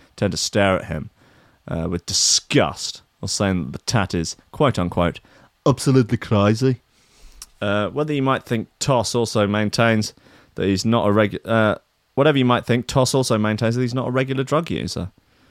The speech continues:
Uh, he added, "I take them when I feel it's necessary, but now I try to stay sober because I want to stay alive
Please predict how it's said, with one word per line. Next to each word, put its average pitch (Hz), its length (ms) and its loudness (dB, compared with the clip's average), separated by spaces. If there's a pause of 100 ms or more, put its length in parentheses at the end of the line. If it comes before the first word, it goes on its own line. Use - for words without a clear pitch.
(440)
Uh, 87 260 -2
he 98 180 0
added, 98 280 2 (760)
"I 127 80 2
take 156 300 2
them 127 120 2
when 120 140 4
I 110 80 2
feel 120 320 2
it's 92 140 -4
necessary, 90 680 -4 (300)
but 95 100 -4
now 101 320 0
I 85 120 -8
try 101 220 -2
to 92 120 -6
stay 90 240 -6
sober 87 400 -4
because 82 420 -10
I 95 100 -2
want 120 220 -2
to - 60 -10
stay - 340 -2
alive 82 680 -8